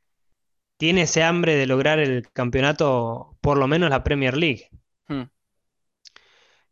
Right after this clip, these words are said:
Speaker 1: Eh, el fichaje de Mourinho es un indicio,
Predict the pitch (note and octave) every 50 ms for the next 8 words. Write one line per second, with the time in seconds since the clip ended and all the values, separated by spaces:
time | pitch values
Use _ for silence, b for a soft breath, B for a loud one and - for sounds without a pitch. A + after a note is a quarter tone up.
0 | _ - C3+ A2+ A2 G#2+ G#2 G2+ G2+ G2 G2+ G2+ A#2+ B2+ A#2+ A#2 - - A#2+ -
1 | D3+ C#3+ - - C3 B2+ A#2+ B2 B2 C3 C#3 C#3+ C#3+ C3+ B2+ A#2 - B2+ B2+ B2+
2 | C3+ C#3+ F3 F3 - - D3+ D3+ D#3 D#3 D3+ -